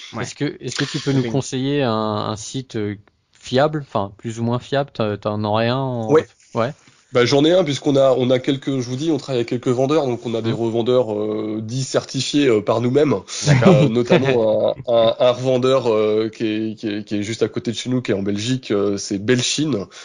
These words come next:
Speaker 3: B E L C H I N E,
Speaker 2: D'accord.
Speaker 3: euh, qui, qui, euh, voilà, lui importe des consoles d'abord de son côté et ensuite les revend. Euh, c'est bien parce qu'il y a un service après-vente, euh, qui l'assure, euh, vraiment très bien.
Speaker 2: D'accord.
Speaker 3: Euh, on évite tout ce qui est frais de douane.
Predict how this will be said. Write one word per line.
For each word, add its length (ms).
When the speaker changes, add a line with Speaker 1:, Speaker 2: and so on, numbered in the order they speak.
Speaker 3:
B 140
E 240
L 80
C 180
H 320
I 80
N 160
E, 200
Speaker 2:
D'accord. 240
Speaker 3:
euh, 360
qui, 280
qui, 340
euh, 80
voilà, 260
lui 300
importe 400
des 140
consoles 420
d'abord 260
de 100
son 180
côté 300
et 40
ensuite 380
les 60
revend. 380
Euh, 640
c'est 280
bien 280
parce 180
qu'il 240
y 100
a 80
un 160
service 400
après-vente, 600
euh, 240
qui 160
l'assure, 440
euh, 220
vraiment 320
très 180
bien. 300
Speaker 2:
D'accord. 220
Speaker 3:
Euh, 240
on 140
évite 220
tout 100
ce 80
qui 80
est 20
frais 200
de 40
douane. 420